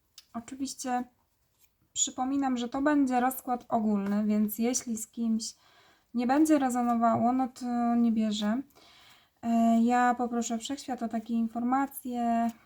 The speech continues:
mm, na ten moment, e, dla tej relacji, jak to wygląda energetycznie, mm, jeśli chodzi o, mm, tę energię pomiędzy Wami.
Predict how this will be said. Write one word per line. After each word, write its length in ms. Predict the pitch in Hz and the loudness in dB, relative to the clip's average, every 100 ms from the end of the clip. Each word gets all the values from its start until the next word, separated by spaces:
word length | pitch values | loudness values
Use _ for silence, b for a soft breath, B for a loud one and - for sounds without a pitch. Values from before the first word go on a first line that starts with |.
| - 226 | -10 -4
mm, 260 | 226 233 | 0 2
na 120 | 302 | 0
ten 200 | 359 285 | -2 -2
moment, 720 | 254 262 226 226 269 294 _ - - | 0 0 0 0 -2 -6 _ -20 -14
e, 600 | 233 226 220 214 214 220 220 | -8 -4 -4 -4 -4 -4 -8
dla 360 | 233 226 220 277 | -8 -4 -4 -4
tej 220 | 269 226 | -4 -4
relacji, 800 | 220 214 208 - - 226 277 320 _ b b b - | -2 -2 -4 -6 -10 -6 -6 -8 _ b b b -6
jak 200 | 269 285 | -4 -4
to 100 | 247 | -4
wygląda 500 | 233 226 233 226 214 | -2 0 2 2 2
energetycznie, 1080 | 208 202 196 208 208 285 - 240 226 226 233 302 220 | 2 0 -2 -4 -4 -8 -6 -4 -2 -2 -4 -8 -6
mm, 360 | 214 208 208 | -2 0 0
jeśli 280 | 208 202 208 | -2 -4 -10
chodzi 420 | 208 202 202 214 | -8 -8 -8 -10
o, 400 | 269 208 196 196 202 b b b b b _ - | -8 -8 -6 -6 -10 b b b b b _ -12
mm, 760 | 220 214 202 196 196 196 202 - _ _ _ | -10 -8 -8 -8 -10 -10 -12 -16 _ _ _
tę 120 | - | -12
energię 440 | 202 208 208 202 | -6 -4 -4 -6
pomiędzy 500 | 202 208 202 196 208 | -8 -6 -6 -6 -10
Wami. 380 | 190 196 220 294 | -8 -4 -2 -2